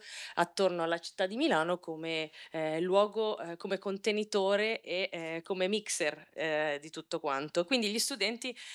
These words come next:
eh, invece, eh, che... Eh, fare ricerca sul, sul campo, facevano ricerca sul, sull'autobus cercando di,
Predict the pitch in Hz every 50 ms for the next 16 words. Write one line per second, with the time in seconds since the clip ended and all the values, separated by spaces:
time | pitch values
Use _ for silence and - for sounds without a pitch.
0 | - - - - 180 180 185 190 202 190 - - 185 170 175 - - 180 175 170
1 | 170 165 160 160 156 156 156 165 - - 175 165 165 165 147 - - 101 139 170
2 | 156 156 156 160 151 - _ _ _ _ - 185 175 165 160 165 165 165 - -
3 | 180 160 - 175 160 - 277 311 302 - - - - - 233 233 - - 175 180
4 | - 269 233 - - 180 180 185 185 - 190 175 - - 151 - 180 170 165 160
5 | 160 151 156 - - 254 247 175 160 170 170 - 196 175 214 - - - 202 190
6 | - 190 175 185 196 202 208 208 180 170 160